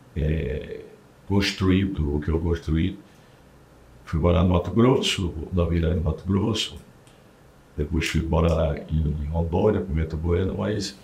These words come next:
quando eu morava em, em Nova Irã, no Mato Grosso, quando eu tinha oito anos,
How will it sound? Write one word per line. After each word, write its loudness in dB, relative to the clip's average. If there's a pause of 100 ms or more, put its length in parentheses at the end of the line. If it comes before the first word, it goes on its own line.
(420)
quando 0
eu 2
morava 6
em, 0 (220)
em -4
Nova 2
Irã, 2
no 2
Mato 0
Grosso, -2
quando -2
eu -2
tinha -2
oito 2
anos, 0